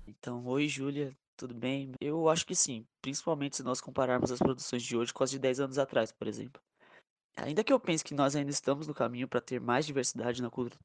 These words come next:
na cultura pop, né? É inegável que algumas coisas mudaram de uns tempos pra cá. Por exemplo, né, recentemente nós tivemos um protagonista asiático em um filme da Marvel, que é o caso do Shang-Chi,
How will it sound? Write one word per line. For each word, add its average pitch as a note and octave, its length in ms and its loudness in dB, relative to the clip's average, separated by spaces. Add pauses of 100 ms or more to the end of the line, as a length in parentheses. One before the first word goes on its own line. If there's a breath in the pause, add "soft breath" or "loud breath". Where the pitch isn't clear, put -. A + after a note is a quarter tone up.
na - 180 -8
cultura - 320 -14
pop, - 300 -4
né? B2+ 140 -8 (800 loud breath)
É G2 120 -6
inegável D#3+ 460 4
que D#3 80 2
algumas C#3+ 320 0
coisas C#3+ 180 0
mudaram C3+ 400 2
de B2 80 -8
uns B2+ 80 -8
tempos A#2+ 240 -6
pra B2 140 0
cá. A2 200 -8 (840 soft breath)
Por C#3+ 140 2
exemplo, B2 360 -4
né, G#2+ 60 -12
recentemente B2+ 640 -4
nós C#3 140 0
tivemos C#3 340 -2
um D3 60 -4
protagonista C#3+ 640 2
asiático D3+ 580 0
em E3+ 180 -4
um F3 60 -4
filme D#3+ 180 -8
da F#3+ 100 2
Marvel, C#3 360 0 (100)
que - 100 -4
é A2 60 2
o B2 60 -4
caso B2+ 260 -2
do C#3+ 80 -4
Shang-Chi, C3+ 500 -2